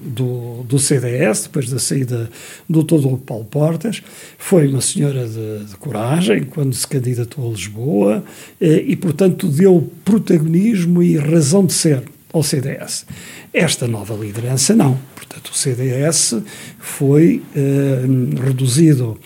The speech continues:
a uma quase inex-, inexistência política, eh, local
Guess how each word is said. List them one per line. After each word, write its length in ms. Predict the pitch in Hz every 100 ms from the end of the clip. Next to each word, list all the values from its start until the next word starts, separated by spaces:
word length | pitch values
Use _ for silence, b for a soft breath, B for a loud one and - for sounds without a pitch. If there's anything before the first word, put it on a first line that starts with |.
| B B B -
a 80 | 156
uma 500 | 143 139 131 127 123
quase 460 | - 160 139 113 123
inex-, 340 | 120 104 135 -
inexistência 760 | 160 135 113 - - 107 -
política, 720 | 113 127 113 107 156 143 262 262 - _ _ - 170
eh, 320 | 135 131 139 165
local 640 | 147 143 - 139 117 131